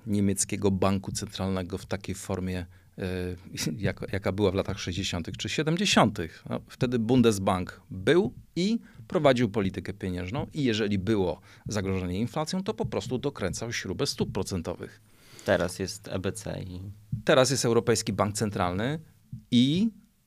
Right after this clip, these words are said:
Speaker 1: ma bardzo trudną sytuację, ponieważ w niektórych, y, państwach, jak Portugalia, mm, inflacja nie jest jakoś bardzo wysoka, natomiast, y, w krajach bałtyckich mamy ponad dwadzieścia procent.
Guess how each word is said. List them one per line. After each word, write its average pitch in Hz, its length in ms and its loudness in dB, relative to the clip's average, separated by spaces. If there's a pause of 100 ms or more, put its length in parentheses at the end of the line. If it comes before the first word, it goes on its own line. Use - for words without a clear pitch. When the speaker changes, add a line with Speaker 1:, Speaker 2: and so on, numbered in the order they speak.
(120)
Speaker 1:
ma 123 460 6 (160)
bardzo 110 360 0
trudną 185 340 6
sytuację, 95 540 0
ponieważ 107 460 0 (100)
w 107 100 -4
niektórych, 120 640 0 (260)
y, 95 40 -4
państwach, - 460 -2
jak 101 140 -8
Portugalia, 87 680 -2 (320)
mm, - 400 -8
inflacja 107 420 -4
nie 104 120 2
jest 87 380 -6 (100)
jakoś - 240 -20
bardzo 90 280 -6
wysoka, 90 440 -6
natomiast, 117 580 -6
y, 110 340 -4
w 107 60 -16
krajach 98 500 -4
bałtyckich 95 640 -8
mamy 98 180 -4
ponad 101 260 -4
dwadzieścia 101 480 -4
procent. 117 380 -4